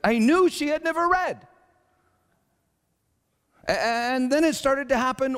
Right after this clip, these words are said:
all the time. I was tempted to envy, and then I remember I thought, "Wait, this is like the breasts." <laughs> Wow, God, what a great way to give me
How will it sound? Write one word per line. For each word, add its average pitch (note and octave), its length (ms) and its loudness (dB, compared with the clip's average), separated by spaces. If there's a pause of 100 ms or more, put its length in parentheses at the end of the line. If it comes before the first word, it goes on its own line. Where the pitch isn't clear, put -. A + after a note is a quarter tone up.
all C#4 400 0
the B3 120 0
time. C#4+ 340 2
I A3+ 80 -2
was A3 240 2
tempted C4 380 0
to A3+ 140 -2
envy, C#4 320 0
and A3 140 0
then C4 80 0
I C#4 60 2
remember B3+ 340 0
I A3 120 2
thought, A3 280 -2
"Wait, D#4+ 580 -2 (2750)
this C4+ 200 -2
is A3+ 160 -8
like C3 200 -6
the F#3+ 60 -10
breasts." - 680 -8
<laughs> - 60 -14 (1200)
Wow, G4+ 500 4
God, C#4 360 -4
what F4+ 200 2
a F#4+ 80 0
great E4 400 2
way E4 200 -2
to D#4 100 -4
give D#4+ 260 -6
me D#4 220 0